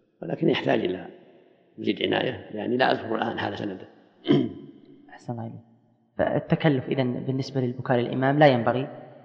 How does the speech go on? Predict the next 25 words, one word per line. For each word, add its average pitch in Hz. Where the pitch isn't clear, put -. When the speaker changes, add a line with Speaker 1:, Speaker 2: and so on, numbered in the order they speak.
Speaker 2:
أن 131
يتكلف 123
البكاء 120
مثلا؟ 113
Speaker 1:
لا، 120
الأظهر 127
عدم 117
التكلف، 110
الأظهر 113
لا 123
يتكلف، 127
بل 143
متى 120
حصل -
البكاء -
فليجاهد 151
نفسه 151
أن 120
لا 120
يزعج 107
الناس، 95
<clears throat> -
ويكون 120
بكاء -
خفيف 120